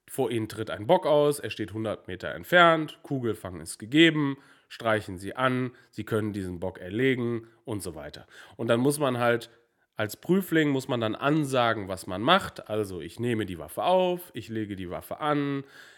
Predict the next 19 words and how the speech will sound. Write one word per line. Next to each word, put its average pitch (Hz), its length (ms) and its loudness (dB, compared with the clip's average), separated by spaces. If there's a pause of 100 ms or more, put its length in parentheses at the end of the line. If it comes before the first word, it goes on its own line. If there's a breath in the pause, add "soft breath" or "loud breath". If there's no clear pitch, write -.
ich - 240 -10
entsichere, 113 920 -2
ich - 260 -12
steche 104 720 -2
und 131 200 -4
so 87 120 -8
weiter 90 260 -4
und - 140 -12
so 87 100 -8
weiter. 160 540 0
Also 110 280 -2
alle 135 260 6
Schritte, 120 440 -4 (220)
ähm, 101 380 -8 (680 soft breath)
spricht - 500 -4
man 175 180 0
dann 170 160 0
tatsächlich 160 640 -6
auch. 175 380 -2